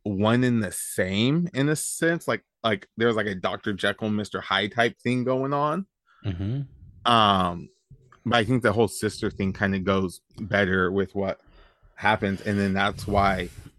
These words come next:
Speaker 1: when Demetra left them just up and dry, like, with no stuff, that was, like, 'cause she was finally giving, uh, her sister the chance to infiltrate the Rangers.
Speaker 2: That's interesting.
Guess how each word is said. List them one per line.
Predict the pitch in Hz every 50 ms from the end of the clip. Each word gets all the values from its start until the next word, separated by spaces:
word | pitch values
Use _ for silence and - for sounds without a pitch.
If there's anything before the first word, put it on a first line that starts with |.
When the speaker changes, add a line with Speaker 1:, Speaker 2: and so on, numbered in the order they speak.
| _ -
Speaker 1:
when | - 101 110 107 101 101 101
Demetra | - 104 95 104 104 104 98 - 107 90 90
left | 92 101 117 123 - -
them | - 85 82 85 85 82 69 - - 98
just | 85 98 90 - - -
up | - 98 101 - _ _ - -
and | 104 95 92
dry, | 85 92 90 -
like, | 95 98 87 - -
with | 113 107 101
no | 98 101 101 98 98
stuff, | 90 - - 104 101 101 95 -
that | - 101
was, | 101 107 92 90
like, | 87 85 - _
'cause | - - 107 -
she | - 113
was | 98 -
finally | - 98 98 101 104 101 98 95
giving, | 92 98 98 98 95 92 87 82 85 90 _ _ - _ _ _ _ _ _ _ _ _ _ _ _ _ _ -
uh, | 107 107 101 95 - -
her | - 120 113 101
sister | - - - - 113 110 - - - - - 90 87 87 85 82 - -
the | - 95 107 95
chance | - - - - 107 98 95 92 90 - -
to | - - - -
infiltrate | 101 101 92 - - 92 - - - 98 87 -
the | - 90
Rangers. | 90 92 98 101 98 92 78 71 - - - - _ _ _ _ _ _ _ _ _ _ _ _ _ - - - - - - - - - _ -
Speaker 2:
That's | - 110 - - -
interesting. | 113 95 - - 98 - - - 101 101 107 107 107